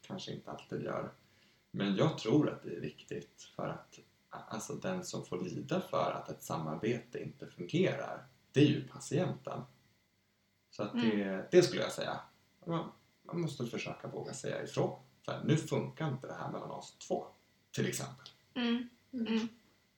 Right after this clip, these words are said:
Speaker 3: Mm.
Speaker 2: Och föreslå kanske hur man kan göra det bättre, eller?
Speaker 1: Ja, precis.
Speaker 2: Det är svårt.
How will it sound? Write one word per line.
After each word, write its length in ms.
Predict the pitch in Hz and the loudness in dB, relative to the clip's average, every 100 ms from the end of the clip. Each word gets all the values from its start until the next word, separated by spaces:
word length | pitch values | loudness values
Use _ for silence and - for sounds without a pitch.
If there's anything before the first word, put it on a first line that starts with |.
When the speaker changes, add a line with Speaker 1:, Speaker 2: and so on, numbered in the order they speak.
| - | -4
Speaker 3:
Mm. 360 | 233 214 214 - _ _ - - - | -4 -2 -6 -10 _ _ -20 -20 -6
Speaker 2:
Och 160 | 233 226 | -2 4
föreslå 640 | 226 208 202 269 262 233 - - | 6 6 4 4 6 4 0 -12
kanske 340 | - 196 190 196 | -6 -4 -2 -2
hur 160 | 196 | -2
man 160 | 196 196 | -2 -4
kan 360 | 202 202 196 202 - _ _ _ _ _ _ _ | -4 -6 -6 -10 -12 _ _ _ _ _ _ _
göra 220 | - 208 190 | -2 0 2
det 60 | |
bättre, 440 | 202 330 - - - | 0 -2 -4 -8 -8
eller? 540 | - 220 220 214 208 - - - - | -6 -6 -4 -6 -8 -14 -6 -4 -4
Speaker 1:
Ja, 360 | - 143 180 175 | 0 4 4 0
precis. 280 | 143 135 208 | -2 4 4
Speaker 2:
Det 60 | 262 | 4
är 20 | |
svårt. 520 | - 269 - - - | 2 0 -2 -8 -12